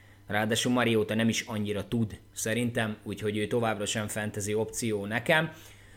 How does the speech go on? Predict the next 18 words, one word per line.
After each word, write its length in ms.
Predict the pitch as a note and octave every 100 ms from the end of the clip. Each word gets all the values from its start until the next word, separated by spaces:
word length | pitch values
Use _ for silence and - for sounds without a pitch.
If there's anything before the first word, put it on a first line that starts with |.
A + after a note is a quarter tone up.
| -
Ö, 400 | G2+ A2+ A#2 A2+
menjünk 280 | B2 C3 A#2
a 40 |
futókra, 800 | G#2+ D#3+ D#3 D#3+ D3+ D3+ C#3 C#3 C#3
Tyler 320 | D3 B2 B2
Allgeier, 560 | A#2+ G#2+ G#2 F#2+ F#2+
na 220 | B2 D3 A2+
ő 160 | G#2+
ugye 200 | A2+ C3
már 180 | C#3 D3
nagyon 180 | D3+ A#2
jól 220 | A2 G#2+
nézett 360 | G#2+ A2 A2+ -
ki, 320 | C#3+ D3 D3
ö, 180 | B2+ A#2
igazából 480 | A#2+ C3+ C3+ C#3 D3
Caleb 280 | - C#3+ C3
Ha-, 220 | C#3